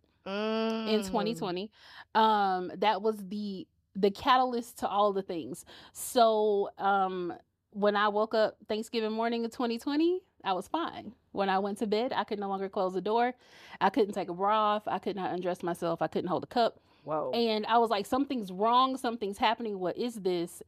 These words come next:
Speaker 1: And we were in the midst of the divorce at that time.
Speaker 2: Ooh.
Speaker 1: So my only help in the house were the kids,
Speaker 2: Mm.
Speaker 1: right? Because at this point, we were already separated. So, um,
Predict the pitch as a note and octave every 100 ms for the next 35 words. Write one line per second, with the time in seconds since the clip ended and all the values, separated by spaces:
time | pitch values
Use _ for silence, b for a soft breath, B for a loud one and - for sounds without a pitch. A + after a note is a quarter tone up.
0 | - G#3 G#3 G3 F#3+ F#3 F3+ F#3+ A3 F#3+
1 | F#3 G3 F#3 F3 F3+ G3 D4+ - - -
2 | A#3 A3+ G#3+ G3 G3 G#3+ - F#3+ G3 F3
3 | - G3+ F#3+ G#3 A#3+ G#3+ G#3+ F#3 D#3 D3
4 | D3 - B3+ A#3 A3+ G#3+ F#3+ - _ -
5 | G#3+ A3+ G#3+ G#3+ A#3 A3+ A#3 A3 G#3 G#3+
6 | G#3+ A3 A3 G3 G3 F3+ G#3 - - -
7 | - - - A3+ G3 G3 G3+ E3 G3 G3+
8 | G3+ A#3 C4+ G3 G3+ F#3 F3+ - F3+ E3
9 | D3+ C#3+ B B B - - - B3+ A#3+
10 | A3+ A3 G#3+ - - A3+ G#3+ G3+ F#3 F3